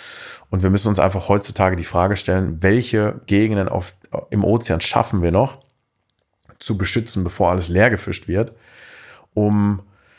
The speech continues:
diese Tiere zu beschützen. Und da müssen wir klar Prioritäten setzen, weil wir nicht alles retten können und am Ende gar nichts retten, wenn wir uns nicht fokussieren. Und deswegen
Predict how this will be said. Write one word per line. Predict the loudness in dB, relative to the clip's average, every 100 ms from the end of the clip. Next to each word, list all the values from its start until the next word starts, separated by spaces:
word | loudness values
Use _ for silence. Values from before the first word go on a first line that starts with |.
| _ _ _ _ _
diese | -2 0 0
Tiere | 0 0 0
zu | -2
beschützen. | 0 0 0 -4
Und | -2 2
da | 4
müssen | 2 2 0
wir |
klar | -2 2 2 2
Prioritäten | 0 -2 0 0 0
setzen, | 0 -2 0 0
weil | 0
wir | 0
nicht | -2 0
alles | 2 2
retten | -2 -2 -4
können | -2 -2 -6 -6
und | -6 -4
am | 0 2
Ende | 2 2
gar | 2 2
nichts | 0 -2
retten, | -2 -2
wenn | -2
wir | -2
uns | -4
nicht | -8
fokussieren. | -6 -6 -4 0 2 2
Und | 0
deswegen | 0 2 2 2 0